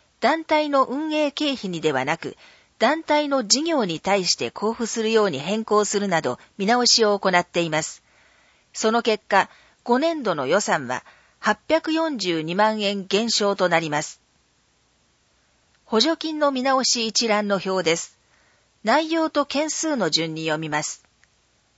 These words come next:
内容、事業の補助金への移行。件数、二十二件。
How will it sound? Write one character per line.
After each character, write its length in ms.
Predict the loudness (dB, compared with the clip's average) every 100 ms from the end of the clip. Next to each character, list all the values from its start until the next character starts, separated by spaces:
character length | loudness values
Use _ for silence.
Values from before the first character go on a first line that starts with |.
| _ _ -4
内 280 | 0 0 2
容、 320 | 2 0 -2 _ _ _ _ _ _
事 120 | -4
業 220 | 0 0 0
の 120 | 0
補 140 | 0
助 160 | 0 0
金 220 | -2 -2
へ 100 | -2
の 120 | -2
移 120 | -2
行。 440 | -4 0 0 0 -4 _ _ _ _ _ _ _ _
件 240 | -2 0 0
数、 420 | -2 0 0 -4 _ _ _
二 180 | -2 0
十 200 | 0 -2
二 180 | -6 -6
件。 260 | -6 -8